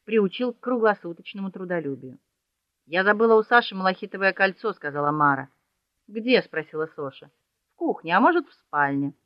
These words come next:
Мара пометила места своего обитания. Соша не пригласила войти, отошла. Потом вернулась. "Кольца нет", сказала она.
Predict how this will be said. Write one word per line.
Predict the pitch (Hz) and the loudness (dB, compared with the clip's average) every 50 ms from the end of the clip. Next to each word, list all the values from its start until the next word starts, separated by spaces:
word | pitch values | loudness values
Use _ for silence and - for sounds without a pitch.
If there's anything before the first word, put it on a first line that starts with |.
| _ _ _ _ _ _ _ _ _ _ _ _ _ 165 | _ _ _ _ _ _ _ _ _ _ _ _ _ 2
Мара | 175 175 170 165 | 6 6 6 6
пометила | - 190 190 185 160 139 135 - 139 135 | 6 4 2 2 2 -2 -4 -8 -8 -8
места | 135 139 135 - 190 214 - | -8 -8 -6 -6 -8 -8 -8
своего | _ 156 143 139 143 | _ -10 -8 -6 -4
обитания. | 147 143 139 147 143 - 131 127 127 127 - - _ _ _ _ _ _ _ _ _ _ _ _ _ - | -6 -6 -6 -8 -10 -12 -14 -18 -18 -20 -20 -20 _ _ _ _ _ _ _ _ _ _ _ _ _ -4
Соша | 220 202 196 - 254 269 277 - _ _ _ _ _ | -4 -4 -2 0 0 0 0 -2 _ _ _ _ _
не | 214 247 269 | -2 0 0
пригласила | 277 294 269 277 311 311 311 - 180 160 147 | 0 0 0 0 0 -2 -2 -4 -6 -4 -2
войти, | 147 156 151 147 - 160 | -2 -2 -2 -2 -2 -2
отошла. | 165 180 - 220 208 - - - 139 139 139 - _ _ _ _ _ _ _ _ _ _ _ _ _ _ _ _ | -2 0 0 -2 -2 -4 -6 -8 -6 -6 -6 -8 _ _ _ _ _ _ _ _ _ _ _ _ _ _ _ _
Потом | - 233 247 - 403 392 | -2 0 2 2 2 4
вернулась. | 381 381 359 277 196 180 180 175 175 175 _ _ _ _ _ _ _ _ | 4 4 4 4 2 0 0 0 -2 -4 _ _ _ _ _ _ _ _
"Кольца | - - - - - 320 330 | 0 0 0 2 2 2 4
нет", | 330 277 226 190 - | 4 4 4 2 0
сказала | - - 185 180 185 175 175 170 170 | -4 -4 -2 2 2 4 6 8 6
она. | 170 165 165 160 165 | 6 4 2 -2 -4